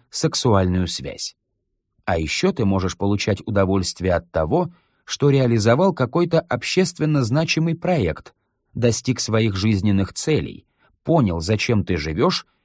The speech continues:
и обрёл в связи с этим внутреннюю гармонию. Это всё удовольствие. Просто они разные. Известный американский психолог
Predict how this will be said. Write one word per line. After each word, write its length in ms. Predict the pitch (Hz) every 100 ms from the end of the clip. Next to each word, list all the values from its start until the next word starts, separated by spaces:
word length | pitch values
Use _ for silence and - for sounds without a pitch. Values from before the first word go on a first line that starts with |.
| _
и 60 | 160
обрёл 340 | 156 160 185
в 60 | 131
связи 360 | - 135 113
с 100 | 107
этим 420 | 175 185 175 165 - -
внутреннюю 680 | 147 165 151 139 143 135 127
гармонию. 680 | 139 143 107 - - - _ _ _ _ _
Это 260 | 120 - 90
всё 340 | - 123 123
удовольствие. 920 | 123 110 107 110 98 - - - - - _ _ _ _ _
Просто 380 | - 160 - 151
они 180 | 151 165
разные. 580 | 170 90 - 67 - - _ _ _ _ -
Известный 540 | 123 107 147 - 127
американский 760 | 127 120 117 117 139 131 - 120
психолог 640 | - 120 - 139 127 -